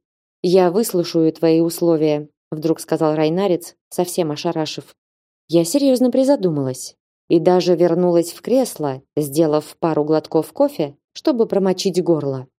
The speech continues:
Чего мне на самом деле хотелось? Мой отец,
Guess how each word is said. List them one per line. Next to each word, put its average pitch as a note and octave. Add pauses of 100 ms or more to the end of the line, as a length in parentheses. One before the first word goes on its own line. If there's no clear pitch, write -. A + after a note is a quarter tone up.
(220)
Чего A#3
мне E3+
на D#3
самом E3+
деле E3+
хотелось? E3+ (440)
Мой G3+
отец, D4+